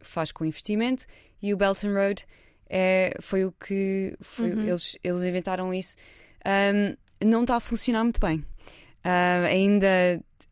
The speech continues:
Speaker 1: houve, co-, demorou muito tempo a começar. Ahm, há projetos de infraestrutura que não fazem sentido nenhum. Tens, tens pontes gigantes no meio de nada que não são usadas.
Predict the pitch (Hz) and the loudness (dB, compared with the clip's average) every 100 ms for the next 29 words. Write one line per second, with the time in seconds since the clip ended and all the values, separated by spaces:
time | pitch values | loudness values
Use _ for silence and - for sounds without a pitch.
0 | - 190 185 175 180 175 131 - - - | 0 2 2 0 2 2 0 -4 -8 -8
1 | 175 190 185 185 - 180 190 - 180 202 | -2 0 2 0 -2 -2 -2 -2 -4 0
2 | 208 233 214 - - - _ - 185 180 | 0 0 -2 -10 -12 -20 _ -4 2 2
3 | 175 175 - - 185 180 175 170 - 185 | 2 0 -4 -2 2 2 2 0 2 2
4 | - 190 175 190 180 - - - 180 175 | 0 -4 -4 -4 -6 -8 -12 -6 -4 -2
5 | 175 180 170 170 - 175 - 175 165 185 | -4 -4 -4 -6 -6 -8 -6 -6 -2 -2
6 | 208 214 160 151 - - 170 165 156 - | -2 0 0 -2 -6 -4 -2 -2 -4 0
7 | 180 175 - 175 175 175 170 160 170 165 | 0 0 -4 -2 0 0 0 -2 -2 0
8 | 160 160 165 196 208 - - - 175 170 | 0 0 0 -2 -6 -16 -20 -4 -2 -2
9 | 185 175 165 165 180 214 233 | -2 -2 0 -2 -2 -4 -6